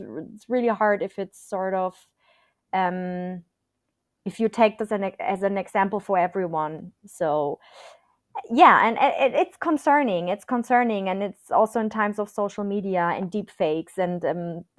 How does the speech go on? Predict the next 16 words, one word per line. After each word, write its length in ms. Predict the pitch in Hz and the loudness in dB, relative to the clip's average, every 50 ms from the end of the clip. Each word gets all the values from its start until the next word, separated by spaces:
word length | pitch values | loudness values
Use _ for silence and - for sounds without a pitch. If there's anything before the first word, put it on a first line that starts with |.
| - _ - | -10 _ 0
fake 220 | 202 190 196 - | 0 0 0 -2
news. 280 | 196 190 185 185 - - | -4 -4 -4 -6 -6 -6
It's, 280 | 196 - - - - | -8 -8 -8 -4 -2
I 120 | 208 135 220 | 0 0 0
can 220 | - - 269 247 | -2 -2 -4 -2
understand 1000 | 240 226 202 185 185 180 - - - - 226 226 233 220 202 185 175 175 175 175 _ _ _ _ _ _ - | 0 0 0 -2 -4 -6 -8 -8 -2 0 2 2 2 0 0 -2 -2 -6 -8 -10 _ _ _ _ _ _ 0
also 460 | - 185 185 190 185 - - 190 185 | 2 4 4 2 0 -2 -2 -2 0
the 80 | 185 175 | -2 -4
confusion 1080 | 175 - 185 180 170 - - 214 214 220 233 214 196 180 165 160 160 165 170 170 165 _ _ _ _ _ _ _ _ _ _ _ - | -6 -6 -10 -10 -10 -8 -6 -4 -2 -2 -2 -2 -2 -2 -4 -4 -4 -6 -8 -10 -12 _ _ _ _ _ _ _ _ _ _ _ -4
in 120 | 185 180 | -2 0
the 80 | 175 180 | 0 -2
society 960 | 175 - 180 - - 190 190 185 185 180 170 - - 165 151 - - 151 - - - | -2 -4 -12 -8 -2 2 4 4 4 2 0 -4 -6 -8 -6 -6 -6 -8 -10 -10 -8
and, 560 | - 139 147 156 139 156 151 156 156 - - | -8 -6 -4 -4 -4 -6 -6 -8 -10 -10 -10
uh, 100 | - - - - - _ - - 175 | -10 -10 -10 -12 -14 _ -14 -8 -4
the 120 | 180 180 | -4 -4
fear, 600 | - - - 214 185 165 160 131 135 135 101 | -4 -4 -4 -2 -2 0 2 2 2 2 0